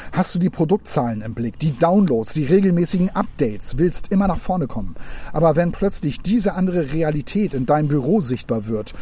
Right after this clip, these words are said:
muss etwas geschehen, zumal sich der Vorwurf erhärtete. Der Beschuldigte redete sich nicht heraus, räumte auch sein Fehlverhalten ein, entschuldigte sich.“ Wir waren in einer schwierigen Lage, jedoch unsere Entscheidung stand fest.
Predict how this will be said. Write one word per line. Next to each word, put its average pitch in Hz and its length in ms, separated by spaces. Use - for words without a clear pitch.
muss 180 440
etwas 151 340
geschehen, 143 480
zumal 170 440
sich 175 140
der 165 140
Vorwurf 175 480
erhärtete. 143 640
Der 156 100
Beschuldigte 180 600
redete 175 320
sich 156 240
nicht 208 240
heraus, 147 400
räumte 180 320
auch 175 140
sein 165 180
Fehlverhalten 139 680
ein, 151 300
entschuldigte 175 760
sich.“ - 320
Wir 151 140
waren 185 200
in 190 100
einer 175 220
schwierigen 185 420
Lage, 143 360
jedoch 165 380
unsere 156 360
Entscheidung 156 500
stand 151 280
fest. - 420